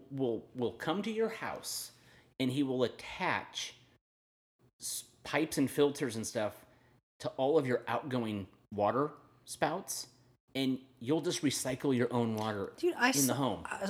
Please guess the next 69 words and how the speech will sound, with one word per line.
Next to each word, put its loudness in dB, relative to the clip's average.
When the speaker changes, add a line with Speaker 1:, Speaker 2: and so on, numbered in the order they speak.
Speaker 2:
okay, 6
so 6
I 6
saw 10
that. 8
I 6
sent 4
it -4
to 6
my 4
wife 6
'cause -4
I'm 2
like, 2
"Wow, 10
this 4
would 4
be 2
great." 6
And -2
she 0
goes, 4
"Are 2
you 2
gonna 4
do 4
that?" 6
And 0
I'm 2
like, 0
"Well, 0
no, 4
I 0
don't 0
know 0
how 4
to 4
do 2
any 4
of 0
that." -4
Speaker 1:
Yeah. -12
Speaker 2:
But 10
it'd 12
be 10
pretty 6
cool. 6
There 6
was 6
a 2
guy 4
who 2
was 4
sending 0
Speaker 1:
How 0
come 4
Speaker 2:
his 2
Speaker 1:
you're 2
not -2
sending -2
me 2
this -2
stuff? -8
Speaker 2:
'Cause 4
it's -2
on 4
Instagram, 2
old 2
man. 2